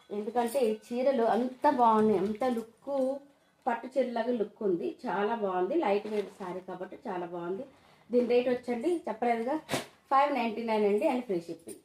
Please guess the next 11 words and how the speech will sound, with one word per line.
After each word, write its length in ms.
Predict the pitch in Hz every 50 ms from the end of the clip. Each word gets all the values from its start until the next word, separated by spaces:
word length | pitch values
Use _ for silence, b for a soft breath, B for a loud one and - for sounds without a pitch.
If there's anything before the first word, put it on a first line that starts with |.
| _ _ -
ఫైవ్ 260 | 247 233 233 240 254 247 226 196
నైంటీ 280 | 196 202 196 202 220 214 214 196
నైన్ 180 | 185 214 269 285 262
and 100 | 254 - -
free 140 | 208 196 190 -
shipping 320 | 185 - _ - 175 165 156 147
అండి. 120 | 170 202 233 - - 233
చాలా 340 | 202 202 208 220 240 247 233 208
అంటే 180 | 202 - 233 226 - -
చాలా 180 | 175 175 180 170
బాగుంది. 480 | 175 175 - - - 208 - - -